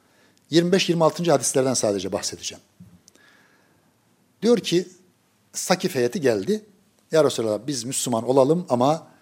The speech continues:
zekat vermeyelim. Harac bölümünde o yüzden geçiyor olmalı. Öşür vermeyelim." Yani öşür, onda bir olduğu için öşür de deniyor, zekat. "Peki, vermeyelim." Peygamber aleyhissalatü vesselam diyor ki, "Vermeyebilirsiniz.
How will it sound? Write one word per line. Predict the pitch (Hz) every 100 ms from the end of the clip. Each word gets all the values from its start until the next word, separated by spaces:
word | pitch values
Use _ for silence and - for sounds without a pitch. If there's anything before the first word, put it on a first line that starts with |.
| _ _
zekat | - 123 - 143 -
vermeyelim. | 127 117 101 92
Harac | 107 120 101
bölümünde | 107 107 123
o | 131
yüzden | 110 110 95
geçiyor | 90 - 90
olmalı. | 85 87 - _ _ - - _ _ _ _ _ _ -
Öşür | 135 135 127
vermeyelim." | 123 110 92 87 - _ _ -
Yani | 95 87 90 _
öşür, | 117 -
onda | 117 117 113
bir | 117
olduğu | 110 160
için | -
öşür | 127 - 160
de | 156
deniyor, | 165 196
zekat. | 139 143 - - - - - _ - - - - - _
"Peki, | 226 220 175 - - - _ _ _
vermeyelim." | 196 180 135 98 - _ _ _ _ _ _ _ _ _ _ _ _ _ -
Peygamber | 165 185 196
aleyhissalatü | 190 190 185
vesselam | - 185 208
diyor | 226
ki, | 208
"Vermeyebilirsiniz. | 202 185 170 170 - - 92 - -